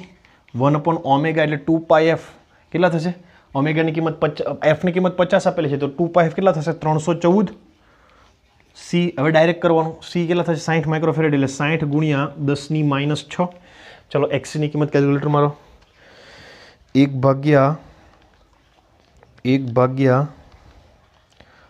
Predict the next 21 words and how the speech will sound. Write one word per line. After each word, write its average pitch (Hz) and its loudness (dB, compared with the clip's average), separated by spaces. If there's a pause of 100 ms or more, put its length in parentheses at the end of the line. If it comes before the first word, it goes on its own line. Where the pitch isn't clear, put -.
(240)
ત્રણસો 131 2
ચૌદ 139 2
ગુણ્યા 131 2
સાઠ 135 0
ગુણ્યા 127 2
ten 135 0
raise 135 2
to 147 0
minus 131 2 (160)
six. 147 -6 (1400)
ત્રેપન 175 2
પોઇન્ટ 165 0
ઝીરો 139 4
સાત 143 2
થશે - 2
એક્સસી. - -8 (1400)
એક્સસી 127 -2
ત્રેપન 139 -2
પોઇન્ટ 135 -4
ઝીરો 123 0
સાત. 117 -2